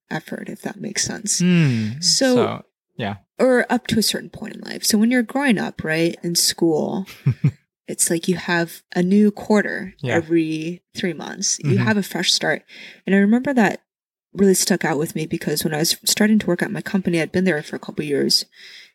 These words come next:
Speaker 1: And I remember just, like, having a water cooler talk with a coworker. And they had been there for a year. And they're like,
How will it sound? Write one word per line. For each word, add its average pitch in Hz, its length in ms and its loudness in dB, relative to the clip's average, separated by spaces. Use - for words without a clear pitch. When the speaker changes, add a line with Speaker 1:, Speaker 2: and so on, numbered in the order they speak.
Speaker 1:
And 196 60 -2
I 180 40 2
remember 185 280 4
just, - 240 -2
like, 170 140 -2
having 175 340 2
a 151 180 2
water 170 400 2
cooler - 300 -4
talk - 480 -6
with - 160 -8
a - 40 -8
coworker. 208 580 0
And 180 120 -2
they 202 80 6
had 185 180 4
been 160 160 -2
there 147 220 -4
for 151 340 -6
a - 140 -8
year. 156 340 0
And 147 140 -10
they're 143 120 -8
like, - 380 -10